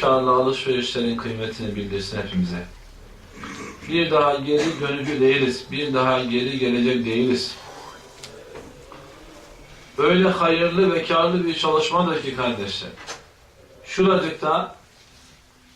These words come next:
her bir yerdeyimiz küçük bir tane çöp bırakacak olsak yere, fazla değil, iki gün içerisinde burası çöplüğe döner, temizleyen olmazsa. İşte kıymetli kardeşler, bu cemiyetlerde,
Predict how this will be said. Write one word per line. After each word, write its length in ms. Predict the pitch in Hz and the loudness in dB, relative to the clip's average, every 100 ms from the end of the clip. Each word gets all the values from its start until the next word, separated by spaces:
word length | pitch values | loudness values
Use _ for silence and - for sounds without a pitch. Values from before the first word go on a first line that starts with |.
| _ _ _ - - - - | _ _ _ -20 -20 -18 -2
her 260 | 180 190 | 2 4
bir 80 | 175 | 4
yerdeyimiz 540 | 170 160 156 156 143 - | 2 0 -2 -4 -6 -6
küçük 360 | 180 185 180 | -4 -2 -2
bir 120 | 165 | -2
tane 260 | 156 151 143 | -2 -2 -2
çöp 260 | 156 156 143 | -2 -2 0
bırakacak 520 | 139 135 143 151 147 | 0 0 0 0 2
olsak 400 | 131 - 117 110 | 2 0 -4 -4
yere, 400 | 113 127 160 - - - - - _ _ _ - - - - - - | 0 0 0 -4 -12 -20 -20 -20 _ _ _ -20 -20 -20 -20 -20 0
fazla 400 | 160 170 185 180 | 2 4 4 2
değil, 160 | 175 156 | 0 -4
iki 300 | - 196 180 | -4 -4 -2
gün 140 | 156 | -4
içerisinde 680 | 147 151 139 131 139 147 139 | -2 4 4 4 -2 -2 2
burası 380 | 135 135 135 | 2 2 -2
çöplüğe 500 | - 131 127 131 120 | 0 -2 0 -2 0
döner, 400 | 101 95 95 - - - - - | -2 -6 -6 -12 -16 -20 -20 -12
temizleyen 460 | 131 131 127 131 127 | -4 -2 2 2 2
olmazsa. 560 | 113 107 98 - 98 - - - - - - - - _ - - - - - - - - - - - 127 - - - | 0 -6 -8 -8 -12 -14 -18 -20 -20 -20 -20 -20 -20 _ -20 -20 -20 -20 -20 -20 -20 -20 -20 -20 -20 -20 -20 -16 -8
İşte 260 | - 175 | -2 0
kıymetli 480 | 175 175 180 180 190 | 2 2 2 4 4
kardeşler, 540 | 175 160 131 117 - 92 - - | 4 4 2 -2 -6 -10 -16 -12
bu 160 | 170 180 | -6 0
cemiyetlerde, 1040 | 175 147 165 160 156 156 147 131 139 98 | 0 0 0 0 0 2 0 2 0 -2